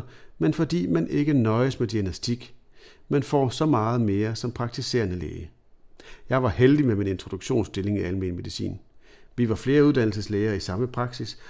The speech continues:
og de praktiserende læger havde stor faglighed, bredde, stolthed og en inspirerende patienttilpasset kommunikation.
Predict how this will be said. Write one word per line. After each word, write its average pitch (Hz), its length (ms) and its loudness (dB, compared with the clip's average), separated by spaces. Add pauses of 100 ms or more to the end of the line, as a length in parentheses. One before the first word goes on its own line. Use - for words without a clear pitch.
(160)
og 143 80 -2
de 135 60 0
praktiserende 131 600 0
læger 123 320 2 (360)
havde 156 220 2
stor 180 300 2
faglighed, 123 600 0 (260)
bredde, 139 340 2 (140)
stolthed 131 600 0 (320)
og - 120 2
en 156 60 4
inspirerende 147 600 4
patienttilpasset 120 1120 -2
kommunikation. 113 720 -2